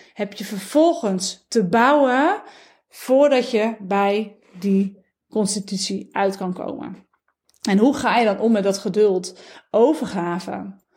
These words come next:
Overgave en snappen dat je je lichaam niet kunt controleren. Je kunt wel je lichaam sturen. Dat is wat anders dan controleren. Sturen betekent dat jij het vertrouwen hebt in je lichaam. Dat je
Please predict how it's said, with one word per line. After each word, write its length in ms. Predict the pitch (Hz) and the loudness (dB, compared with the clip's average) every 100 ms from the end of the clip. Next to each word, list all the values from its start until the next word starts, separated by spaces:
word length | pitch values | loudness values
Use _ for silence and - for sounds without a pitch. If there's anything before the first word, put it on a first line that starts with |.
| _ _ _ | _ _ _
Overgave 760 | 233 269 349 277 233 202 196 214 | 4 4 4 -2 -2 0 0 -2
en 140 | 226 | -4
snappen 440 | 208 - 269 330 254 | -4 2 2 2 2
dat 220 | 240 240 | 2 -2
je 100 | 226 | -2
je 160 | 220 214 | 0 2
lichaam 500 | 240 226 208 208 214 | 0 0 -2 0 0
niet 280 | 233 240 | 0 -2
kunt 320 | - 269 285 - | 0 2 2 0
controleren. 960 | 220 208 190 185 196 226 196 - 190 - - - - | -4 -4 -4 0 2 0 -2 -6 -12 -18 -20 -20 -6
Je 140 | 226 | -6
kunt 280 | 233 254 220 | 0 0 0
wel 480 | 190 190 233 269 254 | -4 2 4 6 4
je 160 | 254 185 | 4 2
lichaam 360 | 185 214 233 | 0 -4 -6
sturen. 800 | 233 - - 339 330 208 233 - | -6 -8 0 4 4 2 -2 -8
Dat 100 | - | -12
is 60 | - | -10
wat 200 | 214 - | -10 -6
anders 340 | 226 285 262 | -2 0 0
dan 160 | 240 196 | -2 -4
controleren. 840 | 214 196 196 196 220 196 - - - - - - | -6 -8 -4 0 2 0 -2 -10 -14 -20 -20 -16
Sturen 580 | - - 294 311 294 220 | -12 -2 4 6 6 4
betekent 720 | 214 208 196 196 202 202 196 - - | 2 2 2 0 -4 -6 -10 -20 -8
dat 200 | 208 208 | 0 0
jij 500 | 214 196 196 196 202 | 2 0 2 0 0
het 160 | 226 214 | -2 -6
vertrouwen 420 | - 247 330 330 | -2 4 4 4
hebt 200 | 214 196 | 2 0
in 100 | 214 | 0
je 80 | 190 | 2
lichaam. 580 | 185 180 208 208 208 190 | 0 -2 -6 -6 -6 -4
Dat 200 | 196 190 | -6 -4
je 160 | 214 | -6